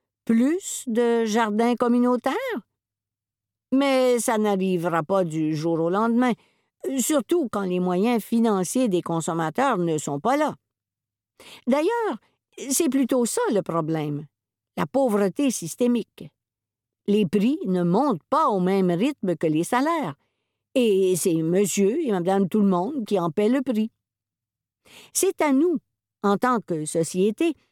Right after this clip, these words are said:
de nous assurer que tout le monde peut arriver à joindre les deux bouts. À s'assurer que les salaires sont adéquats pour y arriver,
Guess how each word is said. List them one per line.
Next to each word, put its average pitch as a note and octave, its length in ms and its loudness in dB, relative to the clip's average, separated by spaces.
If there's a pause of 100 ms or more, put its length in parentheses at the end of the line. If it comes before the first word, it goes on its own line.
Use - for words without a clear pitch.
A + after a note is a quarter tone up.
(280)
de D#4 360 0
nous F#4+ 200 2
assurer B3 540 0
que F#3 180 0
tout A3 200 0
le G3 100 4
monde A#3+ 340 2
peut G3 220 2
arriver G#3+ 560 2
à E3 100 0
joindre E3+ 540 0
les D3+ 220 0
deux G3+ 220 0
bouts. D3+ 200 -2 (1500)
À B3+ 140 2
s'assurer G#3+ 600 0
que G#3+ 100 -2
les F3+ 200 2
salaires G3 580 0
sont E3+ 280 -2
adéquats G#3 540 0
pour F#3+ 180 0
y G#3 120 2
arriver, G#3 440 0